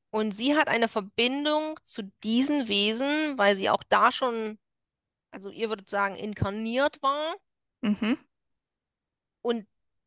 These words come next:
Speaker 1: die sind wie kleine Aufpasser und die checken immer mal wieder ein, wie ist ihr Stand der Dinge, wie lebt sie gerade als Mensch. Und das war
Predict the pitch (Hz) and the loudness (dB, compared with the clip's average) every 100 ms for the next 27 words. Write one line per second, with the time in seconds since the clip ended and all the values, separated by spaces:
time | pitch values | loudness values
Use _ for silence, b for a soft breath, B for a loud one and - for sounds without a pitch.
0 | _ _ 202 B B B _ _ - 226 | _ _ -20 B B B _ _ -12 -8
1 | 254 - 277 - 285 294 226 - - - | -10 -8 -12 0 2 4 2 0 -2 -4
2 | - - - - - 208 214 - 269 - | -6 -6 -6 -12 -12 -10 -6 0 0 2
3 | 269 247 277 262 240 226 202 - 202 226 | 0 2 4 4 2 4 2 4 2 0
4 | 320 523 _ _ _ _ _ _ _ _ | -4 -10 _ _ _ _ _ _ _ _
5 | _ _ _ 196 220 240 233 - 208 - | _ _ _ -12 -8 -6 -6 -6 -6 2
6 | 208 202 202 196 285 302 262 214 220 196 | 2 4 0 0 0 0 0 -2 -6 -4
7 | 214 220 - 208 - 202 190 190 214 233 | -2 -2 -2 0 4 6 6 6 4 2
8 | 220 214 202 196 | 2 2 4 2